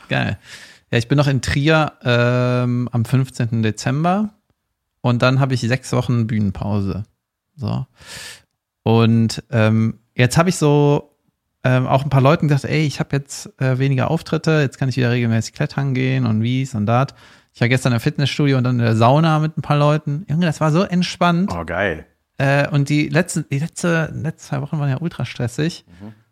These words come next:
Speaker 1: Die ganze Bahnfahrerei, Alter, das ist alles so painful.
Speaker 2: <laughs>
Speaker 1: Ähm,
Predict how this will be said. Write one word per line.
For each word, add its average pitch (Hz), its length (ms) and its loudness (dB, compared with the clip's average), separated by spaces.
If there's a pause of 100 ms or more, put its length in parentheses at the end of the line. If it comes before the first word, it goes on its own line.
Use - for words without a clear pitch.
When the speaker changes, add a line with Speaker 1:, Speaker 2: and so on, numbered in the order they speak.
(240)
Speaker 1:
Die 113 120 -4
ganze 135 280 -2
Bahnfahrerei, 143 1300 2
Alter, 139 200 -2
das 139 180 -4
ist - 40 -16
alles 139 200 -10
so 147 80 -4
painful. 160 920 2 (240)
Speaker 2:
<laughs> - 160 -8 (540)
Speaker 1:
Ähm, 123 540 2